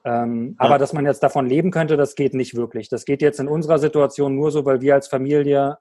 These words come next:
Speaker 1: alle versuchen, uns an den Stellen aufzufangen, wo einer was für einen anderen machen kann, damit wir irgendwie das Leben so hinkriegen.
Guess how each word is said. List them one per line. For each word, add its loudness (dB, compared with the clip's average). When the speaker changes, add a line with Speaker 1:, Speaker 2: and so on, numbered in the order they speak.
Speaker 1:
alle 2
versuchen, -2
uns -4
an 0
den 2
Stellen -4
aufzufangen, -2
wo 2
einer 2
was 0
für 2
einen -2
anderen 0
machen -2
kann, -6
damit -4
wir 0
irgendwie -2
das -4
Leben -2
so -2
hinkriegen. -6